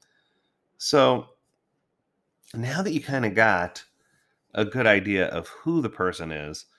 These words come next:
how do you measure success? 'Cause that's the next question I always get. How do I know if I hire somebody for this role that they're gonna be the right person or that they're gonna do it well?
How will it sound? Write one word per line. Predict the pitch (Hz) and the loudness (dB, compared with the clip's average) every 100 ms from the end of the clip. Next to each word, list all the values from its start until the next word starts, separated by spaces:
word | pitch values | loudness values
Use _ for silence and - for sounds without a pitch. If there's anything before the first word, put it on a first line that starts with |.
| _ _ _ _ _ | _ _ _ _ _
how | _ - 170 | _ -8 -4
do | 214 | -2
you | 175 | 0
measure | 160 147 | 0 -2
success? | - - - 131 - - - - - | -8 -10 -4 -4 -4 -12 -18 -20 -20
'Cause | - | -8
that's | 101 127 - | -4 -4 -2
the | |
next | 110 120 - | 0 0 2
question | 113 104 101 | 0 0 0
I | |
always | 98 90 | 0 0
get. | 82 71 | -4 -8
How | - 120 | -4 -2
do | 139 | -2
I | 131 | -2
know | 110 110 | 0 0
if | 107 | 0
I | 87 | -2
hire | 98 101 101 | -2 -2 -2
somebody | - 92 87 | -4 -4 -4
for | 85 | -4
this | 85 92 | -8 -4
role | 95 90 | -4 -4
that | 82 | -6
they're | 87 87 | -6 -6
gonna | 90 | -4
be | 87 | -6
the | 85 | -6
right | 82 82 | -8 -10
person | - 87 85 82 | -8 -8 -8 -12
or | 80 | -12
that | 78 80 | -12 -12
they're | 82 | -10
gonna | 85 82 | -10 -10
do | 78 76 | -10 -12
it | - | -12
well? | 67 60 - | -14 -14 -18